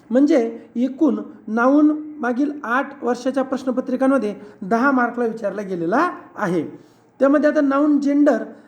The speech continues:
हा दोन वेळेस विचारला गेलेला आहे, नाऊन नंबर हा तीन वेळेस विचारला गेलेला आहे. आता आपण असे सर्व टॉपिकवरती चर्चा करणार आहोत.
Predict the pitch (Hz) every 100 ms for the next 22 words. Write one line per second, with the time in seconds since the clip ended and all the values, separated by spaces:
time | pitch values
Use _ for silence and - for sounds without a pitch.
0 | _ 233 240 262 214 190 262 294 294 302
1 | 277 262 285 269 269 269 269 262 262 285
2 | - - _ _ - 214 254 294 277 285
3 | 294 285 196 - - - 262 285 - 302
4 | 277 262 262 247 220 190 190 165 151 165
5 | 294 339 - - _ 214 170 156 - -
6 | - _ _ _ - 214 214 247 220 -
7 | - - 226 - 254 214 - - 226 226
8 | 247 285 294 294 269 269 262 262 269 254
9 | 254 254 262 254 254 269